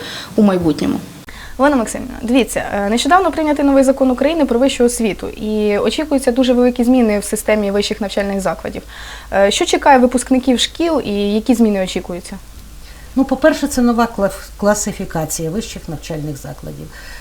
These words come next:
Speaker 2: До сьогодні, е, прийнято було чотири, е, рівні акредитації. Перший рівень — це училища, технікуми, коледжі. Другий рівень — це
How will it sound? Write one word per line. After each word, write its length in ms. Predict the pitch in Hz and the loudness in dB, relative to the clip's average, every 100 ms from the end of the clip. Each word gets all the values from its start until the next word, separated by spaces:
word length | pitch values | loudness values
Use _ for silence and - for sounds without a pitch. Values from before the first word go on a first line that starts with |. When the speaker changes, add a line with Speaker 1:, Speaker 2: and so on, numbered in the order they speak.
| - | -12
Speaker 2:
До 220 | 202 277 | 2 2
сьогодні, 640 | 277 285 247 285 226 254 | 4 2 4 4 6 4
е, 80 | 240 - 214 | 4 0 -4
прийнято 400 | - 262 247 233 | 2 4 4 0
було 220 | 208 220 | -2 -2
чотири, 520 | 220 - - 214 190 180 | -4 -8 -4 -2 0 -2
е, 580 | 180 - 185 175 170 | -4 -6 -4 0 0
рівні 420 | 175 226 247 285 285 | 2 4 8 6 6
акредитації. 960 | 294 214 185 190 175 165 - 196 190 - | -2 -6 -6 -4 -4 -4 -6 -6 -6 -2
Перший 360 | - - - | -2 0 -6
рівень — 320 | 180 180 170 170 | -6 -4 -4 -6
це 340 | - 170 160 156 - - - | -6 -4 -4 -8 -14 -18 -10
училища, 680 | 165 - 247 320 285 - 175 - | -10 0 2 4 2 -2 -10 -4
технікуми, 600 | 196 240 233 180 175 165 151 | -2 -2 -4 -6 -6 -8 -6
коледжі. 680 | 175 226 262 196 165 202 180 175 | 0 2 2 0 -6 -6 -6 0
Другий 360 | 254 226 175 | 2 2 0
рівень — 380 | 151 165 160 156 | -2 -2 -4 -4
це 340 | 147 - 151 | -6 -6 -6